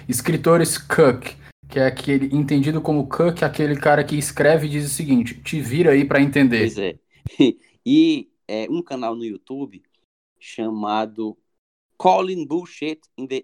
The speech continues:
Speaker 2: Age of Big Data, que é, em outras palavras, dizendo bobagem, ou bullshit seria literalmente cocô de vaca, né? Mas em, numa tradução não literal do inglês, é falando merda, falando besteira na era do Big Data,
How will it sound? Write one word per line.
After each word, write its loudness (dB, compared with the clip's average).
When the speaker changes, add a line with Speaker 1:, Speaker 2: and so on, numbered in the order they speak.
Speaker 2:
Age -10
of -12
Big -12
Data, -6
que -10
é, -8
em -6
outras -8
palavras, -4
dizendo -4
bobagem, 0
ou -12
bullshit -12
seria -6
literalmente -8
cocô -8
de -8
vaca, -6
né? -12
Mas -16
em, -4
numa -4
tradução -6
não -2
literal -4
do -10
inglês, -6
é -10
falando -4
merda, -2
falando -6
besteira -6
na -2
era -4
do -10
Big -14
Data, -8